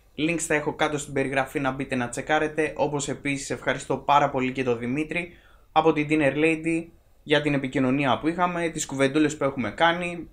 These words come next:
έχουμε πει και δυο κουβεντούλες παραπάνω, γιατί όχι απλά είναι, όπως είχα αναφέρει και σε προηγούμενη παρουσίαση, Έλληνας,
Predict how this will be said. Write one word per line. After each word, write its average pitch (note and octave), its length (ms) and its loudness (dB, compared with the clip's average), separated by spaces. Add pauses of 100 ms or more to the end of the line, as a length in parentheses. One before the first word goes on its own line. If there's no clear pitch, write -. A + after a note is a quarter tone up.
έχουμε D3+ 420 2
πει A#2+ 260 0
και A2 240 -2
δυο A2 260 -2
κουβεντούλες A#2 540 -2
παραπάνω, E3 720 0 (1000)
γιατί F3+ 800 4 (140)
όχι F3+ 220 -2
απλά D#3+ 400 4
είναι, C#3 480 0
όπως C3+ 320 -2
είχα C3+ 120 -2
αναφέρει C3 340 0
και C#3+ 100 -6
σε - 100 -8
προηγούμενη C3+ 400 -2
παρουσίαση, B2+ 880 -2 (360)
Έλληνας, D3 800 0